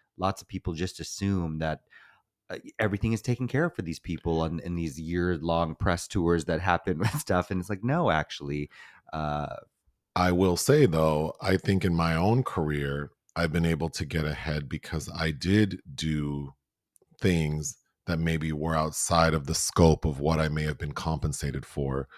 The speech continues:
Speaker 2: with the idea that, like, oh, if I come across as easy to work with, that might benefit me in the future,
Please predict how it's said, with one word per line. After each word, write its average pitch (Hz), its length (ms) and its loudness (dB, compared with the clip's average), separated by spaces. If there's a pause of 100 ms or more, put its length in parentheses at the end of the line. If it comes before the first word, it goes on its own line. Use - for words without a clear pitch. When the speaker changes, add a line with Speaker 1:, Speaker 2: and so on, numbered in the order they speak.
(140)
Speaker 2:
with 85 160 -6
the 87 140 0
idea 82 640 2
that, 76 180 -4
like, 73 240 -4
oh, 90 220 4
if - 120 -6
I 80 120 0
come 82 240 -4
across 78 520 -2
as 71 160 -10 (120)
easy 78 300 -6
to 73 100 -6
work 80 340 -4
with, 69 260 -4 (720)
that 82 200 0
might 82 180 2
benefit 76 400 -4
me 76 100 -4
in 71 120 -4
the 67 80 -8
future, - 500 -2